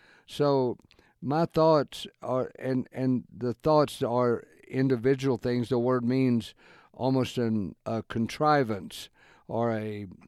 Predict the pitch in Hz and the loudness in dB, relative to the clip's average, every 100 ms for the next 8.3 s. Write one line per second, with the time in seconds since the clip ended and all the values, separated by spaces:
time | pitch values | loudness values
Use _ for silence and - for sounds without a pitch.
0 | - _ - 117 123 135 131 117 170 147 | -20 _ -8 -2 0 2 2 4 6 4
1 | 104 87 - 120 120 110 107 95 - 117 | 2 -6 -6 -2 0 0 -4 -8 -6 -4
2 | 110 104 101 90 - 104 110 107 98 92 | -2 -4 -8 -12 -14 -8 -6 -6 -8 -12
3 | - _ _ - 120 110 143 180 143 101 | -16 _ _ -2 0 2 2 4 2 0
4 | - 101 95 101 80 101 90 90 _ _ | -8 -8 -8 -8 -8 -8 -8 -12 _ _
5 | _ - 170 202 214 175 135 131 165 143 | _ -6 0 2 4 4 4 2 2 0
6 | 127 139 139 - 135 139 156 156 - 185 | 0 0 0 0 0 2 2 0 -2 0
7 | 165 117 113 110 110 139 165 123 104 110 | 0 -2 -2 -4 -2 -2 -2 -2 -2 -2
8 | 127 139 123 | -2 -4 -6